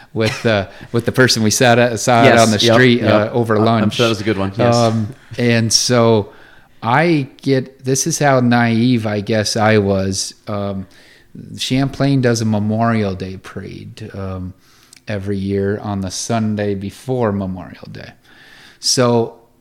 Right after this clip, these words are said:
Speaker 1: our Memorial Days that I have been to have been kind of not more or less the pomp and circumstance of, you know, candidates wouldn't get out there. And it was more or less candidates would,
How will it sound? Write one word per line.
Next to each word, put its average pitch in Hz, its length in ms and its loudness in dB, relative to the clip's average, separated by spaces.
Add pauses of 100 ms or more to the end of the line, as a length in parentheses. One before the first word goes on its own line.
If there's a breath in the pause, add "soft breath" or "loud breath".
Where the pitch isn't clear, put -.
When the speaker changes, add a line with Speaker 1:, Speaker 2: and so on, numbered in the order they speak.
(320)
Speaker 1:
our 151 200 2
Memorial 143 580 0
Days 123 360 -2
that 113 120 -4
I 120 180 0
have 120 180 -2
been 113 280 -2
to 117 180 -4
have 110 200 -4
been 113 260 -4
kind 113 440 -6
of 101 220 -8 (240 soft breath)
not 117 440 -4 (200)
more 120 380 -4
or 113 60 -2
less 113 240 -4
the - 100 -10
pomp 113 400 -8
and 95 120 -12
circumstance 110 1080 -8 (300 soft breath)
of, 107 300 -4
you 107 100 -6
know, 101 200 -6
candidates 107 600 -6
wouldn't 101 220 -6
get 104 160 -6
out 101 280 -6
there. 104 220 -4
And 95 100 -10 (220 loud breath)
it 117 80 -8
was 110 120 -6
more 127 180 -2
or 123 60 -2
less 117 220 -2
candidates 117 460 -4
would, 107 180 -8